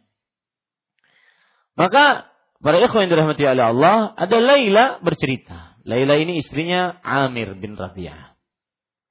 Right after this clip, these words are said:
"Wallahi inna lanartahilu ila ardil Habasyah." Demi Allah, kita benar-benar ingin pergi ke negeri Habasyah. "Wa qad dhahaba Amirun fi ba'dhi hajatih."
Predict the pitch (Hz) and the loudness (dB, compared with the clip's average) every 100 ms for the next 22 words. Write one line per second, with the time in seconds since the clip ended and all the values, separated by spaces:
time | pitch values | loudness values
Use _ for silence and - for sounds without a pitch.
0 | _ _ _ _ _ _ _ _ _ _ | _ _ _ _ _ _ _ _ _ _
1 | 139 170 233 262 247 254 247 240 240 220 | 0 4 6 4 2 -2 0 2 4 4
2 | 202 196 196 226 226 214 180 170 180 170 | 4 2 2 -2 -2 0 2 4 2 2
3 | 151 135 135 120 123 131 190 208 185 190 | -2 -2 -4 -4 -4 -4 -2 2 4 6
4 | 233 262 _ _ _ _ 165 220 214 190 | 6 2 _ _ _ _ -2 2 2 2
5 | 180 175 208 214 - 220 262 311 294 185 | 0 0 0 0 0 -8 -4 -6 -6 -4
6 | 190 170 226 190 175 156 151 131 123 107 | -4 -4 -6 -4 -6 -4 -4 -2 -4 -6
7 | - - _ _ _ _ _ _ _ 135 | -10 -18 _ _ _ _ _ _ _ -2
8 | 151 190 165 196 226 202 190 196 254 247 | 0 0 0 2 2 4 2 2 0 0
9 | 220 202 190 175 190 180 165 143 139 127 | -2 -2 -2 2 2 2 -2 0 -2 0
10 | 131 120 - 107 | 0 -2 -4 -14